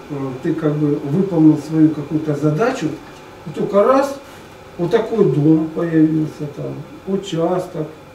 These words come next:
То есть это не всё просто так откуда-то пришло. Ну, с голого места началось, и благодаря вот всему этому я понял, что человек может сделать, если он начнёт вот как-то, э,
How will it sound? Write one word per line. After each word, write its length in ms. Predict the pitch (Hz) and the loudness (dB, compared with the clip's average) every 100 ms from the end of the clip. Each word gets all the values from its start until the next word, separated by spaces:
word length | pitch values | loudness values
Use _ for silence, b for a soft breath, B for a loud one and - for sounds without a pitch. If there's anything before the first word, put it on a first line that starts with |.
| - - | -20 -4
То 60 | |
есть 160 | 165 156 | -2 -2
это 140 | 147 | -4
не 160 | 170 196 | -4 -4
всё 140 | - | -4
просто 360 | - 170 151 170 | -8 -8 -8 -10
так 220 | - 151 - | -6 -4 -4
откуда-то 480 | 143 156 143 139 147 | -6 -6 -6 -6 -6
пришло. 380 | 156 151 156 139 - - - - - - - - - | -6 -6 -8 -12 -14 -20 -20 -20 -20 -20 -20 -20 -14
Ну, 260 | 151 156 175 175 156 156 139 | -6 -4 -4 -6 -8 -8 -6
с 20 | |
голого 460 | 165 175 156 147 151 | -2 2 2 4 2
места 360 | 151 143 - 151 | 0 -2 -2 -2
началось, 600 | 147 143 185 214 233 - 151 | -2 -4 -6 -4 -6 -8 -10
и 40 | |
благодаря 540 | 143 156 151 160 160 | -4 0 0 0 0
вот 160 | 156 151 | 0 -2
всему 240 | 160 170 190 | -6 -2 -2
этому 300 | 190 156 147 | -2 0 0
я 80 | |
понял, 340 | 139 156 147 139 B B B | -2 -4 -4 -4 B B B
что 120 | - 156 | -10 -10
человек 400 | 170 185 220 165 | -4 -2 -2 -2
может 400 | 175 185 139 139 | 0 2 0 -2
сделать, 420 | 127 135 127 120 | -8 -8 -8 -8
если 320 | 185 226 175 165 | -8 -8 -6 -2
он 160 | 156 | 0
начнёт 420 | 156 156 196 180 170 | 0 0 -4 -6 -6
вот 200 | 156 - B B B - - | -10 -12 B B B -20 -16
как-то, 300 | 160 156 - | -10 -10 -4
э, 140 | 151 | -4